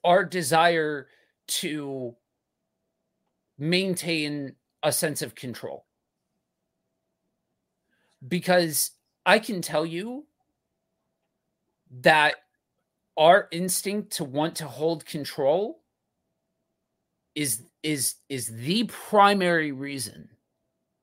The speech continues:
why you don't hear from God. Because it's not about what God wants.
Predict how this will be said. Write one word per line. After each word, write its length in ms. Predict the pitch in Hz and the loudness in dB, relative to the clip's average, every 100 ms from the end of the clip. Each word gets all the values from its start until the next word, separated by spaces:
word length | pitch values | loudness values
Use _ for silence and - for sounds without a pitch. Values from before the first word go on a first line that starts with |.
| _ _ _ _ _ _ _ _ _ _ _ | _ _ _ _ _ _ _ _ _ _ _
why 240 | 127 139 147 | -2 2 2
you 160 | 135 | 0
don't 160 | 131 127 | -6 -10
hear 160 | 127 | -14
from 160 | 113 113 | -14 -16
God. 160 | 104 - _ _ _ _ _ _ _ _ _ _ _ _ _ _ _ _ _ _ _ _ _ _ _ | -20 -20 _ _ _ _ _ _ _ _ _ _ _ _ _ _ _ _ _ _ _ _ _ _ _
Because 500 | 165 - 165 143 - - _ _ - | -6 -2 -2 -2 -6 -10 _ _ -8
it's 220 | 165 - | -4 0
not 180 | 185 160 | 2 2
about 420 | 143 180 208 - _ _ _ _ - | 4 6 6 2 _ _ _ _ -8
what 180 | 127 - | -6 -4
God 260 | 127 147 | -2 -4
wants. 360 | 117 95 110 - | -6 -18 -20 -20